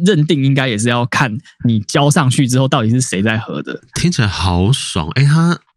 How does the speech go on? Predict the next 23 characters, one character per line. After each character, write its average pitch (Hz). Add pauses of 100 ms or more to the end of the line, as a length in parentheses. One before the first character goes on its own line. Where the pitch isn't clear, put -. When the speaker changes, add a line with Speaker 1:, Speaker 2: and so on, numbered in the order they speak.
Speaker 2:
很 107
全 117
方 143
位 135
的 101
在 127
照 123
顾 113
人 80
呢， 78
因 85
为 127
除 98
了 87
工 110
作 120
实 90
际 104
需 95
求 80
之 90
外， 90
也 80